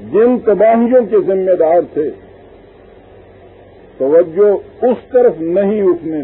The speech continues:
دی۔ بھوکے مر رہے ہیں، ساری دنیا مر رہی ہے بھوک۔ واز پر واز ہو رہے ہیں کہ کوئی نہیں، رزق تو اللہ نے اپنے ہاتھ میں رکھا ہوا ہے۔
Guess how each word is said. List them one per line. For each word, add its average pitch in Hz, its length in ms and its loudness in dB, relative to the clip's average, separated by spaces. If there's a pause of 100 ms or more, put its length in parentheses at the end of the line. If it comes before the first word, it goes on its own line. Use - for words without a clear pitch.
دی۔ 98 100 -14 (2000)
بھوکے 254 440 2
مر 240 280 2
رہے 240 240 2
ہیں، 226 200 2
ساری 214 280 0
دنیا 196 280 -2
مر 180 260 -4
رہی 165 200 -4
ہے 151 140 -2
بھوک۔ 127 280 -14 (2750)
واز 190 360 2 (100)
پر 208 160 2
واز 220 420 2
ہو 226 160 6
رہے 220 300 2
ہیں 214 140 0
کہ 214 60 0 (260)
کوئی 302 200 -8
نہیں، 269 220 -2
رزق 233 440 -2
تو 240 120 4
اللہ 226 280 2
نے 226 100 0
اپنے 233 360 -2
ہاتھ 214 300 -2
میں 214 120 -4
رکھا 165 280 -2
ہوا 131 300 -4
ہے۔ 117 160 -10